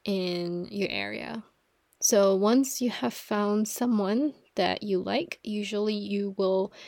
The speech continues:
get to read their bio about how they do therapy, who they are,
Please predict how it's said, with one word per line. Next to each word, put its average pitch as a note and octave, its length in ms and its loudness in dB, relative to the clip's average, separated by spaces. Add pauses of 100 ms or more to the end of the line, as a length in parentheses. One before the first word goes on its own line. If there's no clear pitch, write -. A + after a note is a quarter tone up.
(240)
get - 240 0
to G#3+ 140 -2
read G3+ 380 -6
their F#3+ 480 -2 (160)
bio A3 720 -2 (560)
about G2+ 560 -2 (460)
how G#3 340 0
they G3 160 0
do F#3+ 300 -6
therapy, B3 960 0 (140)
who G#3+ 120 2
they G#3+ 240 -4
are, A3 480 0